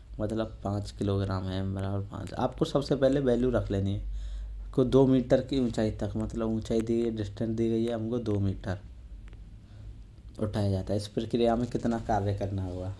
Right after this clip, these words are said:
और जी का मान हमें दे दिया गया है कोष्ठक में, नाइन पॉइंट एट meter per second।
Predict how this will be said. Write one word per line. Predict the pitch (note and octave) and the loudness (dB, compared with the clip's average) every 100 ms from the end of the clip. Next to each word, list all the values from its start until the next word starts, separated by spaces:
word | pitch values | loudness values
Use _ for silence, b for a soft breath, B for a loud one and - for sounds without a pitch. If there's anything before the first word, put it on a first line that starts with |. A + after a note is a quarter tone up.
| - | -6
और | G2+ | -4
जी | G2 - G#2+ | -4 -2 0
का | A2 | 2
मान | G#2+ G#2+ G2+ | 2 4 4
हमें | F#2+ G2 | 2 2
दे | G2 | 2
दिया | F#2+ F#2+ | 2 2
गया | F#2+ F#2 | 2 0
है | F#2 | -2
कोष्ठक | F#2+ F#2 - F#2+ | -4 -6 -6 -4
में, | G2 A2 | -4 -4
नाइन | A2+ - - | -8 -12 -6
पॉइंट | G2+ G2 G2+ F#2 | -2 -2 -2 -2
एट | G#2 - - B B B B B - G2 | -4 -6 -14 B B B B B -6 -4
meter | G2 G2+ G2 G2 | -4 -4 -6 -4
per | - - | -4 -6
second। | - - - - | -14 -14 -12 -12